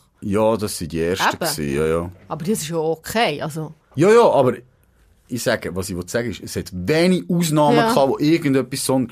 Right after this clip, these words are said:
Speaker 1: und das muss ich sagen, es hat nachher schon immer wie mehr gegeben, wo irgendwas,
Speaker 2: Spezial.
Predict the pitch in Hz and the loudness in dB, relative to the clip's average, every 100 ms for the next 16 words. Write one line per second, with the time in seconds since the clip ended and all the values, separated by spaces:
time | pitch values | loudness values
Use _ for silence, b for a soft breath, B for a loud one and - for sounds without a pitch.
0 | B B B B 107 139 208 147 110 104 | B B B B -4 2 2 2 -2 -2
1 | 135 196 156 87 98 131 - - 127 139 | -2 -2 -6 -6 -6 -6 -6 -8 -6 -6
2 | 147 143 127 135 131 131 135 131 - - | -6 -8 -8 -6 -6 -6 -10 -12 -10 -6
3 | 123 123 123 113 - 117 - 113 98 101 | -6 -4 -8 -8 -8 -8 -6 -8 -2 -2
4 | 107 - - _ _ - 185 175 185 185 | -2 -6 -12 _ _ -12 -10 -6 -2 0
5 | 185 175 | 0 -4